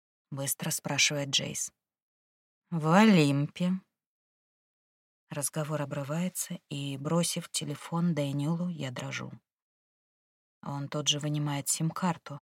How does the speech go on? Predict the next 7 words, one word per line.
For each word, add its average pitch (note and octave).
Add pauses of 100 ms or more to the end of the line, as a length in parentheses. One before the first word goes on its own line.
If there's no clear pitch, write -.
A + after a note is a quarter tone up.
разламывает F3+
её D3
пополам F#3 (120)
и G#3
выкидывает E3+
в -
окно, C3+